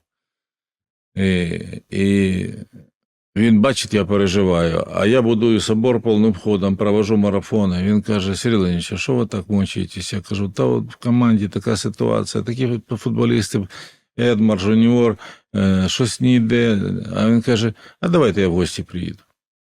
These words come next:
Він приїхав на тренування, о, м, е, поговорив з хлопцями, а потім мені каже: «А де бразильці?» Вони встають. І він на чистому португальському мові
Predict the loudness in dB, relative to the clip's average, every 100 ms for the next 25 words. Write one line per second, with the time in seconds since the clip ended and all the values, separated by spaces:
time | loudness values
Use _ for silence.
0 | _ _ _ _ _ _ _ _ _ _
1 | _ -2 0 2 2 2 2 2 0 2
2 | 2 0 0 0 2 0 -2 -4 -2 0
3 | -2 -2 -4 -2 -2 0 -2 -2 -6 -8
4 | _ _ _ _ _ _ -18 -8 -2 0
5 | 0 -2 -4 -6 -8 -10 -12 -10 -8 -2
6 | 0 2 4 4 2 0 0 0 0 0
7 | 2 2 0 -2 -2 -2 2 2 2 2
8 | 0 0 2 2 2 0 0 -2 -2 0
9 | 0 -2 -2 -2 -4 -10 _ _ _ _
10 | _ -2 0 2 2 0 -2 -6 -4 -4
11 | -4 -4 -2 0 -2 -4 -4 -4 -4 -6
12 | -6 -2 0 0 -2